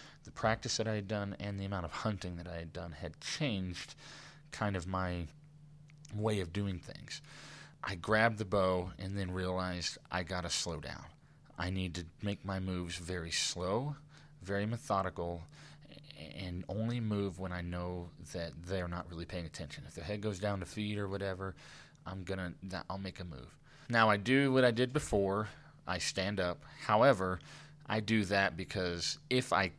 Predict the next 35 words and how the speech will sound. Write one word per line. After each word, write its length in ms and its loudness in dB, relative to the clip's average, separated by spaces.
can 480 4
stand 420 2
up 200 2
with 160 -2
my 100 0
bow, 400 4
I'm 160 -4
going 340 -4
to 60 -8
stand 300 -4
up 100 -10
with 140 -8
my 100 -6
bow. 260 -6
I'm 200 2
most 300 6
solid 560 4
when 300 0
I 100 0
can 220 -4
do 240 -2
that. 420 -6
So 600 2
that's 300 6
not 160 6
out 160 6
of, 280 -2
you 140 -4
know, 220 -4
immaturity, 480 0
lack 240 0
of 60 -6
experience. 500 -2
It's 120 -10
because 680 -4